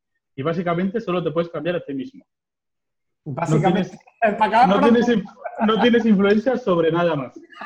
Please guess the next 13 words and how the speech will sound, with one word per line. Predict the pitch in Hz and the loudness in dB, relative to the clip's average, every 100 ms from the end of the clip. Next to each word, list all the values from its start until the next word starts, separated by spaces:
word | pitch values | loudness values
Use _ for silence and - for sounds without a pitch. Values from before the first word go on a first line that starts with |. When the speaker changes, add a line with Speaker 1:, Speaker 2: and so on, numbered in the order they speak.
| - - | -6 -2
Speaker 1:
Quiero | 185 | 2
decir, | 185 196 170 | 2 0 0
yo, | 202 | 0
Speaker 2:
Claro. | 233 220 - _ - | 0 -2 -8 _ -10
Speaker 1:
yo | 170 - 220 | -8 -8 -6
por | 240 208 | -2 2
mucho | 226 262 269 - | 4 4 0 2
que | 185 | 2
lo | 175 165 165 160 | 2 4 2 0
que | 170 156 | -2 0
desee, | 147 143 226 247 226 | 0 0 0 0 0
yo | |
no | 202 | -2